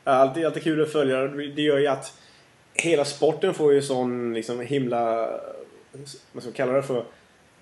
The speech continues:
fart, liksom, i utvecklingen när, när, liksom, de, de unga sen börjar bli duktiga. För att det blir sån himla kurva uppåt ju,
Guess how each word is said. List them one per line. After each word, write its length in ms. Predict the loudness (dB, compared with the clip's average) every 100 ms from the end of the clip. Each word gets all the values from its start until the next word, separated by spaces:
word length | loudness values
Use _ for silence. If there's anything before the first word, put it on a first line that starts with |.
| _ _ -14 -6 4
fart, 380 | 6 6 4 2
liksom, 300 | 2 2 2
i 140 | 2
utvecklingen 720 | 2 0 -2 0 2 2 2
när, 100 | 0
när, 220 | 0 0 0
liksom, 320 | -2 -2 0
de, 220 | 0 0
de 120 | 0
unga 380 | 2 2 2 0
sen 180 | 2 2
börjar 140 | 4
bli 100 | 2
duktiga. 440 | 0 -2 -2 -4 0
För 120 | -2
att 60 |
det 60 | 0
blir 120 | -2
sån 160 | -2 -2
himla 220 | 0 0
kurva 320 | 4 6 8
uppåt 320 | 6 4 -2
ju, 100 | -2